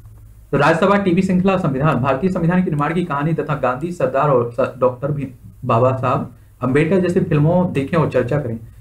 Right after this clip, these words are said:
जिस संदर्भ में संविधान बनाया गया, उनको, उसको समझने में ये दृश्य,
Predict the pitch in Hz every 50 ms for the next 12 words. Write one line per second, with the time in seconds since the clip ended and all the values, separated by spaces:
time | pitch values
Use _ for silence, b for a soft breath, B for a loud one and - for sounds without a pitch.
0 | b b - 135 160 170 - 175 160 165 175 175 180 180 180 180 - 143 135 151
1 | 165 165 160 151 151 156 151 165 170 170 170 - 127 - - 139 139 131 160 165
2 | 185 185 B B B B B B B 151 147 147 151 190 175 180 165 160 165 170
3 | 180 175 180 185 185 180 - 147 147 147 120 143 156 156 156 -